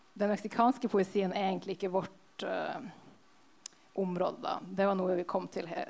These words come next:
eh, som amatører. Eh, så utvalget har jo blitt gjort, eh, ja,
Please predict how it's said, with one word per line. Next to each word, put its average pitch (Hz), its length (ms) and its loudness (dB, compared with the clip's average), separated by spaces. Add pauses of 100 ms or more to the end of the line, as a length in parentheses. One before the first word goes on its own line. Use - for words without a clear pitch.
eh, - 520 -6 (100)
som 190 260 -2
amatører. 185 680 2 (1200)
Eh, 180 480 -2 (380)
så 196 220 2 (240)
utvalget 202 560 2
har 196 180 6
jo 180 140 2 (240)
blitt 190 340 -6
gjort, - 560 -2 (360)
eh, 180 500 -4 (1600)
ja, 185 140 4